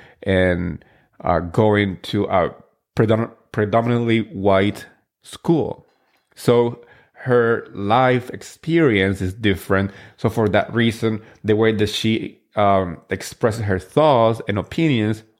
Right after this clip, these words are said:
are different, you know? Um,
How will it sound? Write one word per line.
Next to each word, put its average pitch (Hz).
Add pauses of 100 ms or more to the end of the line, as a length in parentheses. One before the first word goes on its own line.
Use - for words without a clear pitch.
(180)
are 208 (100)
different, - (380)
you 110
know? 127 (340)
Um, 107